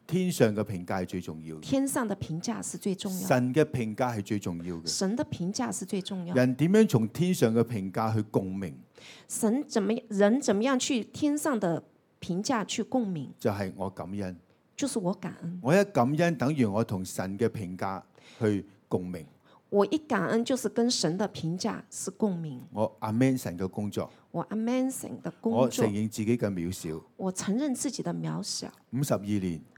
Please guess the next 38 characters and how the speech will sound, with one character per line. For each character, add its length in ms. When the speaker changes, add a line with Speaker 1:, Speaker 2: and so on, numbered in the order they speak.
Speaker 2:
五 100
十 160
二 120
年。 400
Speaker 1:
結 200
果。 340
Speaker 2:
结 240
果。 260
Speaker 1:
長 180
大 140
麻 180
風。 220
Speaker 2:
长 200
了 80
大 160
麻 160
风。 280
Speaker 1:
最 180
後 140
佢 200
個 120
仔， 440
呃， 280
約 240
坦。 360
Speaker 2:
最 160
后 120
他 160
的 120
儿 220
子 200
約 180
坦。 160
Speaker 1:
接 100
續 220
佢 120
作 200
王。 280